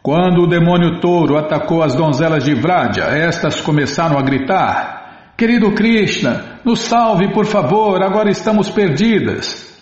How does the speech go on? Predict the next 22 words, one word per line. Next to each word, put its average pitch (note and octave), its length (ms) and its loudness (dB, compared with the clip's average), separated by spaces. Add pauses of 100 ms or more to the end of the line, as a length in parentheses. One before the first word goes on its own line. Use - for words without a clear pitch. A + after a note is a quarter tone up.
(160)
Isto E3+ 340 0
é D#3 60 0
desespero D#3+ 800 0
com D3+ 220 0
apego D3 720 0
a B2 180 -2
Deus, - 680 -2
Krishna. - 520 -2 (2250)
Quando A3 380 0
Krishna G3 500 0
assassinou E3 640 0
o D3+ 60 0
demônio D3+ 500 0
Keshi, - 720 -4
Kansa F3 720 2
desesperou-se D3 1120 0
e A#2+ 80 2
começou C#3+ 480 0
a C#3+ 60 -2
dizer: D3+ 880 -2 (440)
"Keshi D3+ 600 0
Daitya C3 760 -4